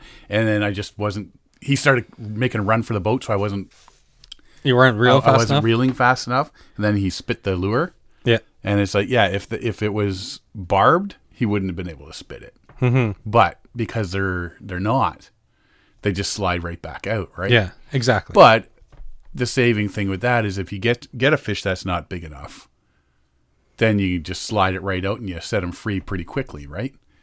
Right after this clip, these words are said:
Speaker 2: Mm-hmm.
Speaker 1: So it's not doing damage to the f-, like, as much damage to the fish as trying to rip barb through his lip sort of thing. Back the other
Speaker 2: Exactly,
Speaker 1: way.
Speaker 2: yeah.
Speaker 1: So, uh, so they're not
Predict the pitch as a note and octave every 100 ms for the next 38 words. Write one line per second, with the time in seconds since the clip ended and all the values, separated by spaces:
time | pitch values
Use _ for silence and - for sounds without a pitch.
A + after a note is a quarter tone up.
0 | - G#2 A2+ G2 - G2+ F2+ F#2+ F#2 F2+
1 | F2+ E2+ D#2+ - C#2 - - F#2 G2+ F2+
2 | - F#2 G2 F#2 - G2 F#2 F2 E2 E2
3 | E2 G#2+ G2+ E2 - F2+ D#2+ F2+ D2+ D#2+
4 | E2+ G2 F2 - F2+ E2 D#2+ D#2+ - -
5 | D2+ B1+ - F2 F2+ - F2+ C3 A2+ G2+
6 | F2 G2 G2+ G2 F#2+ - _ - - -
7 | _ - F2+ E2 D#2 _ _ _ _ _
8 | _ - - _ - A#2+ B2 A#2+ C#3 C#3+
9 | D#3+ E3+